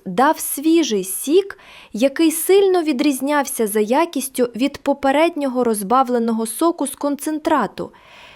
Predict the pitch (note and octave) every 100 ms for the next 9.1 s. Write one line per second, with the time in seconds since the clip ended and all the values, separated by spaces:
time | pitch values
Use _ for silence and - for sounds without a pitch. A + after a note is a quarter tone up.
0 | _ - B3 B3+ D#4+ D#4 - A#3 C#4 B3+
1 | - A#3+ C4 D4 C4+ - A#3+ A#3 - G#3+
2 | A3+ A3 B3+ A#3 A3+ A#3 B3+ B3+ F#3 F3+
3 | _ _ - _ - G#3+ G#3+ A#3 A3 C4
4 | G#3+ A3 A3 G3+ D4+ E4 A3+ F3+ - -
5 | _ G3+ B3 B3+ A#3+ G#3+ G#3 G#3 A#3 A#3
6 | G#3 F3+ - F#3+ F3 - - _ _ _
7 | _ _ _ _ - C#4+ E4+ F4+ - G#3+
8 | A#3+ D4 D#4 C4 G3 F#3 F3+ G3+ G3+ D#3
9 | -